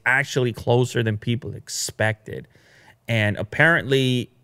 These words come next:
it's not gonna have any of the expected drawbacks. Like, people at first were like, "Well, the camera quality is gonna suffer 'cause it's, like, underneath the display." Apparently, that's not the case. So Oppo, they're the company,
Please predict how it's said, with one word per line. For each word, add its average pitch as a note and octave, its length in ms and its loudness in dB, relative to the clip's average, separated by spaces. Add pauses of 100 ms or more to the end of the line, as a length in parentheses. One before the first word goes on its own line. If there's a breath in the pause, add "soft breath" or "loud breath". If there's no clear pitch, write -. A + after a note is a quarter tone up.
(120)
it's B2 200 0
not C3 180 2
gonna C3+ 180 2
have B2+ 220 2
any D3 260 2
of C3 160 -2
the D3 160 0
expected C#3+ 580 -2
drawbacks. D#3 580 2
Like, F2 400 -12
people B2 400 -4
at A#2+ 220 0
first C#3+ 260 4
were C3+ 100 0
like, A#2+ 200 4
"Well, C#3+ 360 6 (400 soft breath)
the C3 60 -6
camera D#3+ 340 4
quality A3 400 4
is D#3 80 2
gonna C3+ 180 2
suffer C3+ 340 0
'cause C3 260 2
it's, B2 180 0
like, A#2+ 220 2
underneath B2+ 500 2
the - 60 0
display." B2+ 720 2 (300 soft breath)
Apparently, A#2+ 360 0
that's A#2 200 0
not A#2 200 0
the - 60 -6
case. C#3+ 380 0
So A#2 360 2
Oppo, C3 680 4
they're A#2+ 180 4
the D#3+ 80 2
company, C#3 580 0